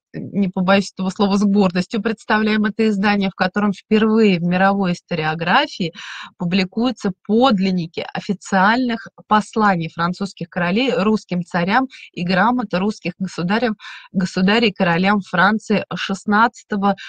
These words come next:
восемнадцатого веков, хранящиеся в фонде сношения России с Францией, Российского государственного архива древних актов и в составе коллекции, посвященных связям с Россией, а, в дипломатическом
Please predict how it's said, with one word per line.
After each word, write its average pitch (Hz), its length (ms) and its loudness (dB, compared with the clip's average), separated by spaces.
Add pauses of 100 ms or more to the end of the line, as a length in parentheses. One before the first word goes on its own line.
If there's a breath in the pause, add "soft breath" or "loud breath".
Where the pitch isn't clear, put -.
(120 loud breath)
восемнадцатого 202 1000 0
веков, 196 400 -2
хранящиеся 190 720 -4
в 170 60 -8
фонде 214 440 -2
сношения 190 600 0
России 185 380 -2
с - 100 -16 (120)
Францией, 175 600 -2 (260 loud breath)
Российского 180 540 -4
государственного 185 680 -2
архива 196 400 -2
древних 180 520 -2
актов 196 360 0 (100)
и 208 180 0
в - 60 -12
составе 208 560 0
коллекции, 196 760 0
посвященных 185 680 -4
связям 196 460 -2
с - 120 -14
Россией, 220 580 -2 (300 loud breath)
а, 175 220 0
в 170 80 -4
дипломатическом 185 640 -2